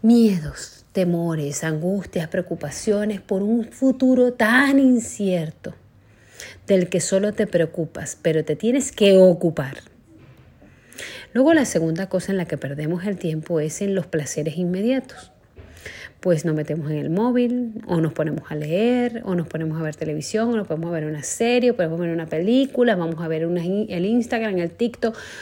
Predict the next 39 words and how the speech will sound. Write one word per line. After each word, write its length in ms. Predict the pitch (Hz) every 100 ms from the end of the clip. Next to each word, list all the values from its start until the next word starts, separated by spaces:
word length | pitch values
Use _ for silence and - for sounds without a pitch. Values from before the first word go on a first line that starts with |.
| -
un 180 | - 240
montón 360 | 262 247 240 214
de 100 | 190
cosas, 220 | 185 180
en 100 | 170
la 120 | 160
comida, 540 | - 151 160 220 247 240
en 140 | 202
fumar, 580 | - 160 160 196 233 240
en 160 | 208
beber, 640 | 165 156 180 226 247 254 233
en, 320 | 185 185 185
en 120 | 180
un 140 | 175
paseo, 880 | 175 175 - - 262 269 262 254 247 - - - -
en 160 | 214 214
cualquier 420 | 220 214 285 285
cosa 340 | - 262 262
que 120 | 240 202
simplemente 680 | - 202 190 214 202 202
te 120 | 208
distrae. 500 | 180 156 - 151 113
Que 140 | - 233
está 240 | 226 262
bien 320 | 254 254 233
hacerlo 360 | 180 151 156 165
de 100 | 190
vez 120 | 196
en 140 | 185 196
cuando, 400 | 180 165 165 175 - - -
pero 180 | 180 175
no 80 |
está 220 | 160 - 208
bien 200 | 233 233
dedicarle 460 | 233 175 147 143
seis 400 | 147 180 214 -
y 60 | 165
siete 260 | 160 151
horas 220 | 160 160